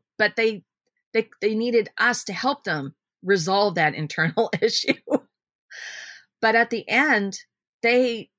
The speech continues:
were able to then move forward. And then really constructively, then the next meeting, how is this gonna work? How's the process? How are we gonna improve that?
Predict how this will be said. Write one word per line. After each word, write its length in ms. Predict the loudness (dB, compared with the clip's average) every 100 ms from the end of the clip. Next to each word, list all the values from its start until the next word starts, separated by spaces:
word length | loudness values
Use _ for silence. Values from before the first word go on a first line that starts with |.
| -2
were 120 | 2
able 180 | 2 0
to 120 | -4
then 460 | -2 0 0 -2 -4
move 280 | 0 0 0
forward. 480 | -2 0 -2 -4 -12 -20 _ -6
And 120 | 0
then 260 | 2 0 -4 -4
really 280 | 0 2 0
constructively, 1040 | -2 -6 -2 -2 0 -2 0 2 2 -2 _ -2
then 300 | 0 0 -4 -2
the 140 | 0
next 280 | 2 0 0
meeting, 280 | -2 -2 -2
how 280 | 0 2 2
is 120 | 2
this 160 | -2 -2
gonna 200 | -6 -4
work? 420 | 0 2 0 -4 _ -20 _
How's 240 | 0 0 0
the 80 | -6
process? 560 | 0 2 2 0 -4
How 140 | -2 0
are 40 |
we 60 | 0
gonna 180 | -2
improve 380 | -4 -2 -2 -2 0
that? 200 | 0